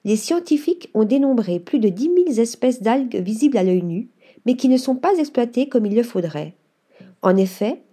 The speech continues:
pour le climat, ces organismes, s'ils sont bien gérés, pourraient séquestrer plus de mille tonnes de C O deux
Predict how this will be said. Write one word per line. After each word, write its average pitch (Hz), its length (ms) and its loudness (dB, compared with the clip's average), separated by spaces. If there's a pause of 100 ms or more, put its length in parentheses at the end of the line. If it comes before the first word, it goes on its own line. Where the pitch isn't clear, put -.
(260)
pour 254 140 2
le 330 120 4
climat, 208 460 -2 (360)
ces 214 240 -2
organismes, 285 720 2
s'ils - 200 -8
sont 202 140 -4
bien 226 220 2
gérés, 185 460 -4 (400)
pourraient 220 300 -2
séquestrer 269 760 -4 (280)
plus 311 140 0
de 226 100 4
mille 311 240 2
tonnes 359 360 2
de 220 100 2
C 294 200 -2
O 247 120 4
deux 214 320 0